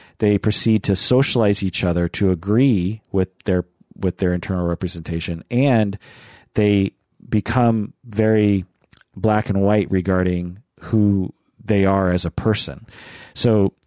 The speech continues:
the person who has in the system who's decidedly the screw up becomes more and more of a screw up over time. And the criticizer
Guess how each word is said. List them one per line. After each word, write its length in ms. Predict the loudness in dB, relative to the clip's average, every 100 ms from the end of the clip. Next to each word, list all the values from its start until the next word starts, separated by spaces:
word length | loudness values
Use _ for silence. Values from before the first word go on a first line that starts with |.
| -4
the 100 | 0
person 460 | 2 2 2 0
who 420 | 0 2 4 2 0 _
has 360 | -8 -2 0 -2 -8 -16 _ -6
in 160 | -2
the 100 | 0
system 560 | 0 0 0 0 0 -4 -14 -20 -6
who's 240 | 0 0
decidedly 920 | -2 -6 -2 0 2 0 0 0 -2 -6 _ -4
the 140 | -2
screw 420 | 0 -4 0 0 0
up 200 | -4 -12 _ _ _ _ -6
becomes 400 | -2 0 0 0
more 340 | 0 2 4 4
and 120 | 2
more 200 | 2 2
of 80 | 0
a 60 |
screw 320 | -2 -2 -2
up 140 | 0 -2
over 180 | -4 -4
time. 340 | -8 -10 -14 _ -20 -20 -20 -8 -2
And 120 | -2
the 60 |
criticizer 1000 | -2 0 2 2 0 0 0 -2 -2 -4